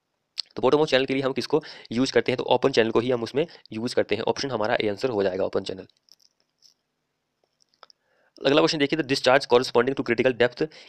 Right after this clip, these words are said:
is maximum in which of the following channel, कौन से चैनल में, तो वो ओपन चैनल में ही डिस्चार्ज जो होता है क्रिटिकल डेप्थ से कॉरेस्पॉन्डिंग होता है, मैक्सिमम होता है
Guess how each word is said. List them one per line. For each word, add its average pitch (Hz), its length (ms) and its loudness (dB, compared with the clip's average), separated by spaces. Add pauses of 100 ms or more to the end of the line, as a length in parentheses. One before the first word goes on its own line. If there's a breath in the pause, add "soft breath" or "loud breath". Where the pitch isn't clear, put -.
is 165 120 0 (120)
maximum 131 340 0 (380)
in 165 100 -2
which 143 160 2
of 131 60 0
the - 100 2
following 113 320 -2
channel, 95 260 -8 (760)
कौन 139 140 0
से 160 120 -2
चैनल 107 260 0
में, 98 140 -6 (600 soft breath)
तो 117 60 -4
वो 135 200 0 (160)
ओपन 147 260 0
चैनल 110 260 -2
में 110 120 -4
ही 147 200 -8 (220 soft breath)
डिस्चार्ज 117 360 0
जो 123 80 -4
होता 113 180 -2
है 120 40 2
क्रिटिकल 113 300 -4
डेप्थ 107 140 -2
से - 100 -8
कॉरेस्पॉन्डिंग 107 520 -2
होता 101 240 -2
है, 127 180 -8
मैक्सिमम 110 360 -10
होता 104 200 -4
है 110 140 -10